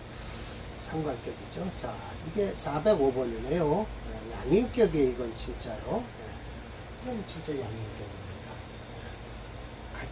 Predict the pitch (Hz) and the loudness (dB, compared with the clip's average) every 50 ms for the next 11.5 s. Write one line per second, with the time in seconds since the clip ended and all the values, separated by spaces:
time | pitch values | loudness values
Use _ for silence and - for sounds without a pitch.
0 | - - 151 143 135 120 - - - - 98 95 98 - 196 - - - - 110 | -4 -4 -4 -4 -4 -4 -4 -6 -6 -6 -6 -6 -4 -4 -6 -6 -8 -10 -10 -8
1 | 110 107 104 101 104 101 104 107 - - 120 117 110 120 117 117 113 - - - | -8 -6 -6 -6 -6 -6 -6 -6 -6 -8 -8 -8 -6 -6 -6 -6 -6 -4 -2 0
2 | 180 185 208 - - - - - - - - - - - - - 113 120 131 135 | 2 2 2 2 0 -8 -10 -10 -10 -10 -10 -10 -10 -10 -8 -6 -4 0 0 0
3 | 131 - - 123 120 120 110 101 - 185 190 - - 214 196 - - - - 226 | 0 -2 -4 -6 -6 -6 -6 -6 -4 -6 -6 -4 -2 -2 -2 -2 -2 -6 -4 -2
4 | 220 208 202 190 170 160 151 156 151 - 170 160 - - 175 190 202 202 190 156 | 0 2 4 4 4 4 2 0 -2 0 -2 -4 -4 -2 2 4 4 4 4 2
5 | 123 110 - 185 190 - - - - - - - - - - - 139 127 131 123 | 0 -2 -4 -4 -6 -6 -6 -8 -12 -12 -12 -12 -10 -10 -6 -4 -2 0 0 0
6 | 123 - 190 208 208 190 180 151 - - - - - - - - - - - 170 | 0 0 -2 -2 -2 -2 -4 -4 -6 -6 -6 -8 -8 -8 -8 -8 -8 -4 0 2
7 | 165 156 160 180 214 226 220 170 151 - - 160 - 196 185 - - - - - | 2 2 2 2 0 0 0 0 -2 -2 -4 -4 -4 -4 -6 -6 -6 -6 -4 -2
8 | - 226 220 165 131 - - 185 180 165 180 175 175 190 196 214 214 208 165 160 | -2 0 2 2 2 0 0 -2 -2 -2 -2 -2 -2 -2 -4 -4 -4 -4 -4 -4
9 | 170 196 - - - - - - - - - - - - 131 127 127 123 110 - | -4 -6 -6 -8 -10 -10 -10 -10 -10 -10 -10 -10 -8 -6 -2 -2 0 0 0 -2
10 | - 113 110 98 - - 170 202 220 220 - 233 233 240 240 226 - - - - | -2 -4 -4 -2 -2 0 2 2 2 2 2 0 2 2 2 0 -2 -4 -6 -6
11 | - - - - - - - - - | -6 -6 -6 -6 -8 -8 -8 -8 -8